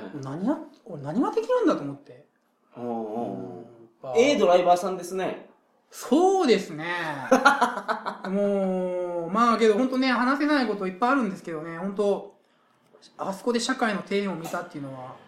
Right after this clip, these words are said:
Speaker 1: 社会の教師をやる上で非常に有意義でしたね。うん、まあ、あれがあったから今社会の先生やってるんでしょうね。うん。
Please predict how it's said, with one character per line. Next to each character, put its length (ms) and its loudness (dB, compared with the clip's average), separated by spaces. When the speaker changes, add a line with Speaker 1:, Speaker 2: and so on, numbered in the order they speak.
Speaker 1:
社 180 -6
会 160 -4
の 80 -10
教 220 -8
師 100 -10
を 40 -6
や 100 -6
る 80 -6
上 80 -6
で 60 -10
非 60 -10
常 120 -12
に 240 -12
有 120 -8
意 40 -8
義 100 -10
で 60 -12
し 60 -14
た 80 -14
ね。 240 -16
う 40 -18
ん、 140 -16
ま 100 -6
あ、 140 -2
あ 40 -2
れ 80 -2
が 80 -2
あ 40 -2
っ 40 -10
た 80 -6
か 60 -4
ら 40 -10
今 100 -10
社 140 -10
会 120 -8
の 80 -12
先 160 -16
生 80 -16
や 60 -10
っ 40 -14
て 40 -16
る 60 -14
ん 40 -14
で 60 -18
し 40 -20
ょ 60 -20
う 40 -20
ね。 200 -20
う 20 -20
ん。 420 -20